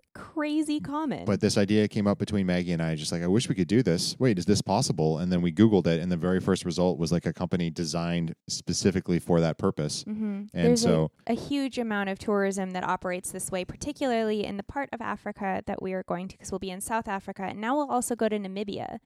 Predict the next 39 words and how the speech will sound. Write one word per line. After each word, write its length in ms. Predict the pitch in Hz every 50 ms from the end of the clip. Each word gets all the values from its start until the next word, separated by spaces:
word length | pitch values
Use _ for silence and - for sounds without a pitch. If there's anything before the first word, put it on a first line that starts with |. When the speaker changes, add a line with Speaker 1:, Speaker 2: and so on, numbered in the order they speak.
| _ _ _
Speaker 2:
Yeah. 200 | 87 85 85 92
Speaker 1:
which 100 | 92 -
I'm 240 | 214 214 - 214 - _
crazy 920 | - - - - - - 233 233 233 233 233 233 208 220 226 220 214 -
excited 600 | - - - - - 180 185 185 - - - 208 -
for. 360 | - - - - - - - -
'Cause 80 | -
Speaker 2:
So 240 | - - - - - 160
Speaker 1:
that's 260 | 180 196 214 - -
where 80 | 196 175
you 100 | 170 180
see 200 | 175 - 175 165
the 100 | 165 -
aminals. 640 | - 175 180 180 165 - - - - 196 196 - - - _ _ _
Speaker 2:
So 280 | - - - - 78 78
Let's 280 | 73 78 80 - - -
Not 140 | 82 76
Panic 500 | - - 87 92 90 82 - - - - _ _
is 160 | - 80 - -
going 320 | - 76 73 73 76 78
to 200 | - - 80 82
Africa. 500 | 98 117 - - - - - 71 69 69 - - _ _ _ _ _ -
Speaker 1:
I 100 | - -
Speaker 2:
Just 180 | 104 - -
for 100 | - 220
a 40 | 208
Speaker 1:
know. 40 | -
Speaker 2:
short 300 | - - - 104 98 95
amount 220 | 98 98 98 98 107
of 60 | 104
time, 340 | - 82 76 73 76 78 80 - _
but 120 | - 85
it's 160 | 82 80 - -
gonna 100 | 95 90
be 120 | 87 87
a 60 | 82
cool 280 | - - - 95 90 87
little 180 | 87 80 78
sample. 500 | 78 - 87 82 80 - 71 69 69 -